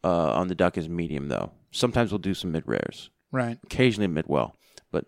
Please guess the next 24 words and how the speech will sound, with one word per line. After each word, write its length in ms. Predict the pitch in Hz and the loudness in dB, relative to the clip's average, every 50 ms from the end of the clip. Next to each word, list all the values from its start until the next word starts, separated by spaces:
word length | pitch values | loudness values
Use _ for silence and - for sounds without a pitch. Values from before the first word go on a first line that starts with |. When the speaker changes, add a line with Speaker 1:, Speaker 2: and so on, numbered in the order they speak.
| - | 0
Speaker 1:
almost 280 | - 98 95 95 90 - | 0 2 2 0 0 2
always 240 | 90 95 92 90 78 | 2 2 2 2 -2
medium. 340 | 82 85 82 80 82 78 - - - - - _ - | -2 -4 -4 -4 -4 -6 -8 -12 -20 -20 -20 _ -6
And 100 | 104 107 | -2 2
you 60 | 98 | 4
have 120 | 98 98 95 | 4 2 2
just 200 | - 98 - - | 0 -8 -8 -8
a 20 | |
slight, 840 | - - - - - - - 107 113 117 123 127 131 - - 104 92 - _ _ _ _ _ _ _ _ _ _ _ _ _ _ _ | -10 -10 -8 -8 -8 -8 -2 2 4 6 6 6 4 2 -2 -10 -10 -12 _ _ _ _ _ _ _ _ _ _ _ _ _ _ _
just 200 | - - - - _ _ - | -10 -10 -10 -10 _ _ 2
the 140 | - 104 85 | 2 2 2
faintest 440 | - - - 151 151 139 135 - 147 | 2 2 2 4 4 4 2 0 0
amount 240 | 135 135 135 131 | 2 2 2 2
of 80 | 135 117 | 2 4
red. 340 | 113 120 120 123 135 147 147 _ _ _ - | 4 6 6 6 4 2 -2 _ _ _ 2
Speaker 2:
Right. 280 | 156 151 147 143 139 131 - _ _ _ _ _ _ _ _ _ _ _ - | 4 6 6 4 2 -2 -8 _ _ _ _ _ _ _ _ _ _ _ 2
Speaker 1:
And 160 | 104 101 95 | 2 4 6
then 380 | 98 92 92 90 92 87 - - _ _ _ - | 6 4 4 2 0 -4 -6 -10 _ _ _ 0
nice 300 | 101 107 110 113 104 - | 2 4 4 4 2 0
bright 400 | - 101 107 104 107 107 - - | -2 4 4 4 4 4 0 -4
pink. 360 | 101 110 127 156 - - - _ _ _ _ _ _ - | -4 -2 -2 -4 -6 -12 -20 _ _ _ _ _ _ -12
Speaker 2:
Right. 280 | - 131 127 123 123 117 _ _ _ _ _ _ _ _ _ _ _ _ _ _ _ _ - | -8 -6 -6 -6 -8 -10 _ _ _ _ _ _ _ _ _ _ _ _ _ _ _ _ -2
Speaker 1:
And, 320 | 101 98 90 90 90 85 | 0 2 2 2 2 2
uh, 360 | 87 82 82 85 82 82 78 | 2 2 2 2 0 0 -4